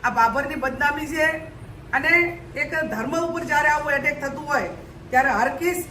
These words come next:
એક મહિલા તરીકે, એક એના આગેવાન તરીકે એ ગુનેગારને ક્યારે છાવરવાનું અમારા મગજમાં કે ક્યારે અમારા વિચારધારામાં કે અમારી કોઈ દાડો એ ટાઈપ, એ ટાઈપની માનસિકતા પણ ના હોય.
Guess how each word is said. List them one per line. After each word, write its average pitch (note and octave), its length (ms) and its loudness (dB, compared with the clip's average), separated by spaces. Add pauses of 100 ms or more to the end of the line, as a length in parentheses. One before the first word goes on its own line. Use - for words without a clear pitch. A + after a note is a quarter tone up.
(140)
એક C#4 280 0
મહિલા C4+ 320 0
તરીકે, C#4+ 480 -4
એક C#4 180 0
એના C#4 220 2
આગેવાન C#4 440 0
તરીકે C#4+ 360 -2 (680)
એ C#4 80 4 (280)
ગુનેગારને C#4 560 2
ક્યારે C4+ 360 4
છાવરવાનું C#4+ 720 0 (420)
અમારા C4+ 280 2
મગજમાં C#4+ 540 -2
કે D4+ 140 -2 (540)
ક્યારે C4 220 4
અમારા D4 440 2 (200)
વિચારધારામાં C#4+ 840 0 (420)
કે C4+ 60 0
અમારી C#4 380 4
કોઈ D4+ 180 -6
દાડો D4 200 2
એ D4 140 0 (160)
ટાઈપ, C#4 220 4 (200)
એ C#4 40 -6
ટાઈપની C#4 360 2
માનસિકતા C#4 540 0
પણ D4 180 -4
ના C4+ 100 2
હોય. A3+ 260 2